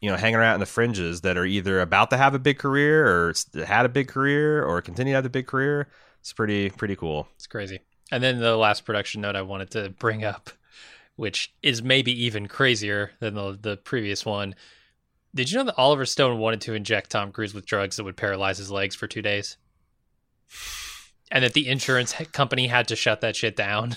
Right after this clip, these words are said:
Speaker 2: <laughs>
Speaker 1: 'Cause I think Tom Cruise would be, would do it.
Speaker 2: He would a hundred percent do it, and it would a hundred percent be a bad idea.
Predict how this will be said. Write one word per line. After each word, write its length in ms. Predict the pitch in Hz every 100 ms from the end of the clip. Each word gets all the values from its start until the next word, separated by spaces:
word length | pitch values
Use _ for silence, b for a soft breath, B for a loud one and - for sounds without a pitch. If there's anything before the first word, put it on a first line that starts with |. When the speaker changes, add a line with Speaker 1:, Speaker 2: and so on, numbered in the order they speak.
| -
Speaker 2:
<laughs> 160 | - -
Speaker 1:
'Cause 120 | 160
I 80 | 220
think 160 | 226
Tom 220 | 175 156 -
Cruise 220 | 135 107
would 160 | 95 -
be, 280 | - 104 95 87
would 240 | 98 101
do 200 | 87 87
it. 160 | 73 -
Speaker 2:
He 120 | -
would 140 | 160 190
a 100 | 151
hundred 320 | 139 196 190
percent 320 | 156 - 143 113
do 160 | 123
it, 180 | 117 123 151
and 100 | 135
it 40 |
would 160 | 131 -
a 120 | 127
hundred 420 | - 156 180 175
percent 320 | 139 - 120
be 100 | 107
a 60 | 104
bad 220 | 107 101
idea. 440 | 98 98 101 92